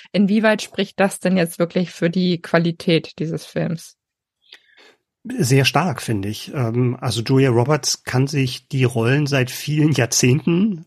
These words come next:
Speaker 2: fast schon aussuchen. Das heißt, wenn sie dann irgendwie sagt, „Das mache ich“, dann, dann ist das für ein Studio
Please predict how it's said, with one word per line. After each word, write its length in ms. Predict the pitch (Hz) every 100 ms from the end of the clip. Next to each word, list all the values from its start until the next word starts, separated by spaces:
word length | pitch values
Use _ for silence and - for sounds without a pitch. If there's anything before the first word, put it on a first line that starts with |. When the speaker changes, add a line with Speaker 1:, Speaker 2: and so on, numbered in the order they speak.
| 254
Speaker 2:
fast 240 | - 151
schon 260 | - 143 -
aussuchen. 680 | 113 143 - 165 170 - 180
Das 200 | 143 -
heißt, 240 | 131 -
wenn 160 | 123 113
sie 200 | 113 135
dann 180 | 156
irgendwie 720 | 143 135 139 127 - 139 139 143 123 151
sagt, 320 | - 123 127 _
„Das 240 | - - -
mache 260 | 110 -
ich“, 260 | 180 - -
dann, 420 | 135 135 139 143 - _ _ _ -
dann 120 | 127
ist 220 | - -
das 180 | 151 -
für 300 | - - 147
ein 120 | 131
Studio 880 | 127 - 135 175 180 185 175 185 190